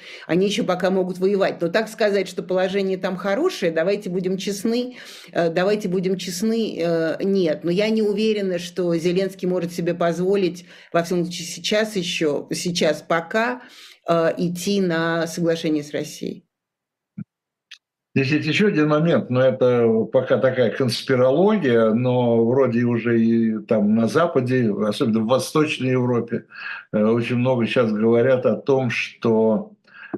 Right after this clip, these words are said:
Speaker 2: э, в случае там полного, неполного, но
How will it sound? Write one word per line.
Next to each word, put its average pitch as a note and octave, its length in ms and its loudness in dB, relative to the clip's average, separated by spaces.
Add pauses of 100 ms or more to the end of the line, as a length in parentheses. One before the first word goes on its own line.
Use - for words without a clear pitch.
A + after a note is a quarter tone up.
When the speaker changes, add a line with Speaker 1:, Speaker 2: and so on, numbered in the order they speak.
Speaker 2:
э, G#2+ 220 2
в G#2 40 -4
случае A#2+ 840 0
там G2 480 -2 (300)
полного, C3+ 460 4
неполного, A2+ 680 2
но A2 140 2